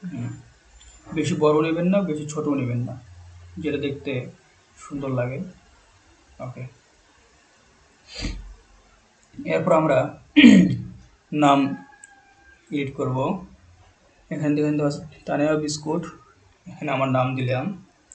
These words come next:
ধরুন সিয়াম টিউটোরিয়াল দিলাম, ধরুন আমি এখানে same tutorial দিলাম।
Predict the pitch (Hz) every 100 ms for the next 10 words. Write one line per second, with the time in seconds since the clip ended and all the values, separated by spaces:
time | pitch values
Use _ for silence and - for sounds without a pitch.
0 | - - _ _ 151 135 123 123 123 123
1 | - - - - - - 117 - - -
2 | - - - - - - - 135 143 -
3 | - - - _ _ _ _ - - _
4 | _ - 113 - - _ 87 - - 67
5 | 67 65 65 69 85 117 - - - -
6 | - - _ _ _ - - _ - -
7 | - 95 85 87 _ _ _ _ _ _
8 | _ _ _ _ _ _ _ _ _ _
9 | _ - _ _ - 180 170 180 175 165
10 | 160 156 156 151 151 147 139 135 131 196
11 | 185